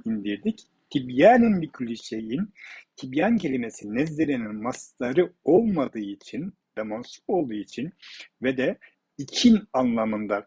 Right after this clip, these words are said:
kullanıldığı için mef'ulü leh diyoruz. Ve için anlamını biz yapıdan çıkarıyoruz. Nezzelne aleykel kitabe tibyanen likulli şeyin. Her şeyin, her şeyi açıklamak için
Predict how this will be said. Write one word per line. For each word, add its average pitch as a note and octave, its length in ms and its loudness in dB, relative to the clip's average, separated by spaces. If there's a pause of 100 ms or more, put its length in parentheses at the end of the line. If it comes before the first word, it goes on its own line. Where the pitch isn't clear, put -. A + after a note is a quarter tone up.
kullanıldığı B2+ 720 0 (260)
için C#3+ 600 -2 (340)
mef'ulü C#3+ 560 -2 (120)
leh B2 220 -2 (120)
diyoruz. G2 560 -8
Ve C#3+ 60 -2
için D#3 360 -6
anlamını A2 520 -8
biz - 360 -8 (120)
yapıdan F3+ 440 -4
çıkarıyoruz. G#2 800 -6 (100)
Nezzelne A2+ 680 -6 (140)
aleykel B2+ 420 -4
kitabe E3+ 560 -2 (120)
tibyanen D3+ 680 0
likulli A2+ 340 -6
şeyin. G#2 440 -8 (320)
Her E3+ 220 -2
şeyin, E3+ 720 -4
her - 200 -2
şeyi C3+ 340 -4 (120)
açıklamak A#2 880 -4
için A2 520 -10